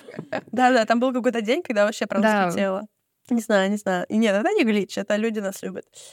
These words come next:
Speaker 1: А, Лена, какой, был ли у тебя какой-то, э, возможно, любимый выпуск или какой-то важный для тебя выпуск,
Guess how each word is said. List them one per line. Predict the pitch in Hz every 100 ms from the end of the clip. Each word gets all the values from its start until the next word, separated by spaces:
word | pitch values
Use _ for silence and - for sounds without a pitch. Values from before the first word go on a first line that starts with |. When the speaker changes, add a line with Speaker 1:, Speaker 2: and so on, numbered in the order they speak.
| - -
Speaker 1:
А, | - 233 226 220
Лена, | 262 311
какой, | 240 247 294 330
был | 269 339
ли | 311
у |
тебя | 285 247 247
какой-то, | 247 233 233 240 233 214 - _
э, | 50 50 50 50 50 -
возможно, | 226 240 262 254 254
любимый | 226 226 269 311
выпуск | 254 233 190 196
или | - 240
какой-то | 233 220 226 202
важный | 226 269 233 214
для | 202
тебя | 208
выпуск, | 202 185 185